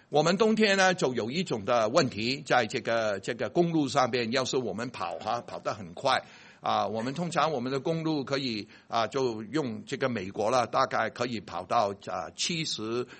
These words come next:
啊，八十，啊，啊，啊，miles per hour，英里哈，一个小时，所以很，跑得很快可以。那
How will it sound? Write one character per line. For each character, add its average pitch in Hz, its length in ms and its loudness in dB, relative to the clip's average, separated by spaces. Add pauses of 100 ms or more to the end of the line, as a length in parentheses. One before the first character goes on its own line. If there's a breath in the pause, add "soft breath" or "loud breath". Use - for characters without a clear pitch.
(140 loud breath)
啊， 95 240 -2
八 139 300 4
十， 117 600 -4
啊， 92 160 -4 (260)
啊， 95 100 -14
啊， 92 720 -12 (160)
miles 143 340 4
per 110 200 -4
hour， 135 260 2
英 143 300 -2
里 87 140 -8
哈， 104 260 -4
一 139 80 -8
个 110 100 -8
小 87 200 -10
时， 90 160 -12
所 175 160 -2
以 131 60 -4
很， 107 120 -8 (320 loud breath)
跑 101 240 -4
得 143 140 0
很 101 180 -8
快 113 240 -4
可 104 160 -8
以。 107 180 -8 (320 loud breath)
那 208 360 8